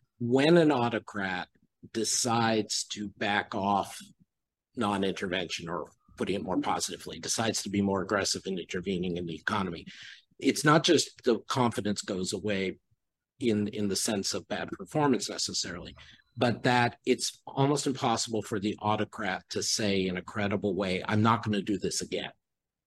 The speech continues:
I'm not gonna do it." And this relates to what James was saying about the, the issues of reputation and performance for Xi. He, he can say,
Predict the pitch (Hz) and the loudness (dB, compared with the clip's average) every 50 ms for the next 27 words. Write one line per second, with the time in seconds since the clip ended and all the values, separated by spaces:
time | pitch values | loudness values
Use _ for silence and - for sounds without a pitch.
0 | _ _ _ - 107 104 110 107 104 - - 107 101 95 92 87 90 98 85 80 | _ _ _ -4 0 2 4 4 2 2 0 -4 -4 -4 -6 -4 -6 -4 -4 -4
1 | 87 - 87 113 113 117 123 110 - - 135 120 123 120 113 - - 113 101 - | -4 -2 0 2 2 2 2 0 0 0 2 2 2 2 2 0 -2 -4 -2 0
2 | - 110 101 101 - - 104 90 - - 107 95 90 90 92 87 95 92 90 90 | 0 0 0 0 -2 -4 -4 -4 -2 -2 -2 -4 -4 -6 -6 -6 -4 -4 -6 -6
3 | - - 95 82 90 101 104 95 92 92 - - 113 110 101 - - 110 92 92 | -6 -8 -8 -8 -6 -4 -4 -4 -4 -6 -6 -2 -2 0 0 0 0 0 -2 -2
4 | 90 - 101 - 101 98 95 92 - - _ _ - - - - - _ - - | -2 -4 -4 -4 -4 -4 -4 -4 -8 -14 _ _ -20 -20 -20 -20 -20 _ -2 0
5 | 117 104 101 - 110 95 - - 110 95 90 - - - 104 90 90 - 98 90 | 2 2 2 0 -4 -4 -2 -2 -2 0 0 0 -2 -2 -2 -4 -4 -4 -2 -2
6 | 92 90 85 85 85 - - - 107 95 - 117 107 107 107 95 87 90 - - | -2 -4 -4 -6 -10 -10 -6 -4 -4 -2 0 2 4 4 4 2 0 -2 -4 -6
7 | - - 87 - - - - 151 110 76 - - 117 104 - 120 117 135 127 98 | -8 -8 -8 -6 -2 4 4 4 4 4 0 -6 -6 -2 -2 -2 -2 -2 -6 -6
8 | - - - - - - - - 147 131 - - 143 131 120 - - - 160 156 | -10 -14 -16 -16 -16 -16 -4 -2 0 0 2 2 2 2 4 2 2 4 4 6
9 | 156 147 139 131 - | 6 6 6 6 4